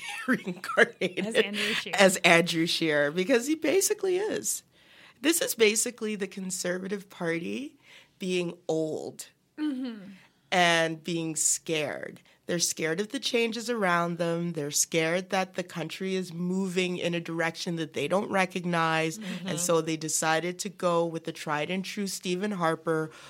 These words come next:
Speaker 1: who won election and majority in two thousand eleven. And I am tired of hearing about Stephen Harper's majority because can we, can we recount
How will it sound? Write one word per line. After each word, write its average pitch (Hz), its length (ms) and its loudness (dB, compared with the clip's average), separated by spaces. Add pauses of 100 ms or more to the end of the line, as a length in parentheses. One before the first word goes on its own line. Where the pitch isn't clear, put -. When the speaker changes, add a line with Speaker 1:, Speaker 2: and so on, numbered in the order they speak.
(160)
Speaker 1:
who 190 280 0
won 170 580 2 (480)
election 180 640 0 (100)
and 175 240 4
majority 170 640 0 (100)
in 160 120 -4
two 196 220 -6
thousand 170 420 0
eleven. 165 440 -2
And 196 260 0 (580)
I 359 340 2
am 277 140 0
tired 190 460 2
of 214 100 -4
hearing 175 300 -2
about 170 200 -4
Stephen 165 300 -6
Harper's 165 400 -4
majority 160 500 -4
because 175 420 -4 (420)
can 226 220 -2
we, 339 320 0
can 233 280 -4
we 311 180 -2
recount 214 720 -2